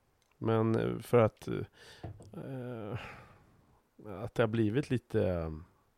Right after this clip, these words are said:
jag vill inte, jag vill absolut inte säga, för dels för att det går, liksom, jag tycker är orättvist, och sen är det inte riktigt så jag menar, men det är något åt det håll-, hållet, något annat ord, något substitut för det,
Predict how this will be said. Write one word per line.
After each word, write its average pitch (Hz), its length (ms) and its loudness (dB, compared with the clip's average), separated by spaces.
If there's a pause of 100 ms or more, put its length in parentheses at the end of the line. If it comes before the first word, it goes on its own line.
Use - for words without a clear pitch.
(720)
jag 135 100 4
vill 151 120 6
inte, 139 160 6 (100)
jag 156 120 8
vill 147 80 6
absolut 143 340 8
inte 110 160 2
säga, 113 340 8
för 120 120 -2
dels 127 200 8
för 123 100 6
att 110 60 2
det 113 60 0
går, 107 160 0
liksom, 101 420 0
jag 117 140 0
tycker 104 180 0
är 120 340 4
orättvist, 117 560 2
och 107 60 -2
sen 110 140 2
är 110 40 4
det 110 40 4
inte 107 140 -2
riktigt 104 280 -2
så 101 200 2
jag 95 80 0 (300)
menar, 117 480 6
men 117 160 6
det 127 100 10
är 127 60 6
något 127 480 4
åt 123 160 -2
det 113 120 6
håll-, 110 280 4
hållet, 104 420 2
något 117 180 2
annat 110 280 4
ord, 107 360 0
något 107 120 -2
substitut 113 480 0
för - 120 -2
det, 90 160 -4